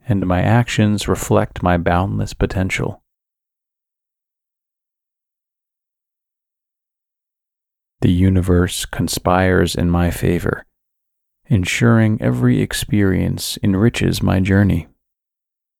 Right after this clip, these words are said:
I radiate positivity,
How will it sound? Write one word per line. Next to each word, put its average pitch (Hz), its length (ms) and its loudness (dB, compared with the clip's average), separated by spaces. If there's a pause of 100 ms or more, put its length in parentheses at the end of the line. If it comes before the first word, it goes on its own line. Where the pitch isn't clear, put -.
(3750)
I - 100 0
radiate 92 760 2
positivity, 90 880 -4